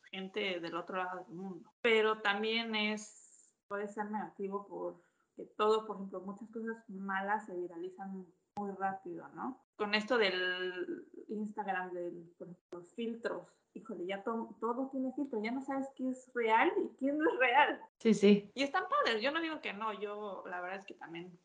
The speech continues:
Speaker 1: cuando, cuando quiero uso mis filtros, ¿no? Pero, por ejemplo, a mí me tocó una muy mala experiencia que alguien me decía,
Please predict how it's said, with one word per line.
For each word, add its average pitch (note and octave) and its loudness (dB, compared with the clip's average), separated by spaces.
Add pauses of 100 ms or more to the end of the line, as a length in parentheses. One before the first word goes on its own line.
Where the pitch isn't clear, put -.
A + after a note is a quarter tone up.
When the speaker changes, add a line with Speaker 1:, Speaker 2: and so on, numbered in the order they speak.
(220)
Speaker 1:
cuando, - -12 (460)
cuando F3 -14
quiero F#3+ -2
uso F#3+ -10
mis E3+ -10
filtros, G#3+ -8
¿no? G3 -6
Pero, F3+ -2
por - -14
ejemplo, G3 -6
a - -4
mí G3+ -6
me A3+ -4
tocó G#3 -4
una G3+ 0
muy G3+ -2
mala F#3+ 2
experiencia F3+ -8
que F#3+ -12
alguien F#3+ -16
me - -20
decía, E3+ -20